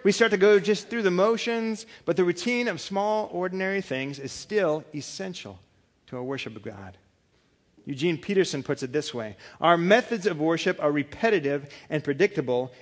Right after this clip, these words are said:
and therefore available and dependable." Using the very ordinary stuff of our life to turn our attention to God is how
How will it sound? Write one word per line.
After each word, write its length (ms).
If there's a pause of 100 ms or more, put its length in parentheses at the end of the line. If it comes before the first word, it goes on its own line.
and 180
therefore 460
available 880 (340)
and 160
dependable." 680 (1160)
Using 260
the 80
very 240
ordinary 480
stuff 300
of 80
our 120
life 400 (220)
to 80
turn 400
our 240
attention 520
to 100
God 420 (220)
is 180 (140)
how 420